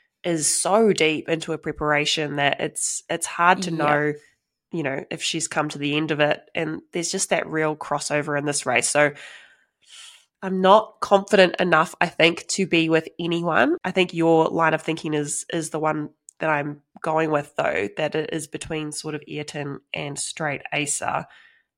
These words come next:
Speaker 1: But also wouldn't be surprised for some of these horses that are just a couple runs in to cause a bit of an upset.
Speaker 2: Yeah, just one more, or, or one more point to raise. Two mares in the race, Skew If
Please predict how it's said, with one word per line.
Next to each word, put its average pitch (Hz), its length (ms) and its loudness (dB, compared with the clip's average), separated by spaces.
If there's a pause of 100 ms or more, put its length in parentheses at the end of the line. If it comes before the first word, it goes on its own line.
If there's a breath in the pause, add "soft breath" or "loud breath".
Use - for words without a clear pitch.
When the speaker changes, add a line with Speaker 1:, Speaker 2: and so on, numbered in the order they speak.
(140)
Speaker 1:
But 180 140 2
also 208 260 4
wouldn't 170 200 0
be 170 80 -2
surprised 160 460 0
for - 80 -14
some 156 160 -4
of 151 80 -8
these 147 140 -6
horses 143 420 -8
that 147 140 -8
are 143 40 -10
just - 200 -8
a - 40 -16
couple 147 300 -6
runs 139 260 -4
in 143 140 -8
to - 80 -18
cause 143 240 -8
a 147 40 -16
bit 147 120 -8
of 147 80 -8
an 143 80 -6
upset. - 540 -4
Speaker 2:
Yeah, 240 180 4
just 247 260 -2
one 226 320 4
more, 208 520 6
or, - 240 0
or 208 100 2
one 214 220 4
more 196 140 4
point 196 320 -2
to 202 100 -2
raise. 185 520 0 (300 loud breath)
Two 285 180 2
mares 214 280 6
in 208 80 0
the 185 80 0
race, 180 280 2
Skew - 380 2
If 196 300 2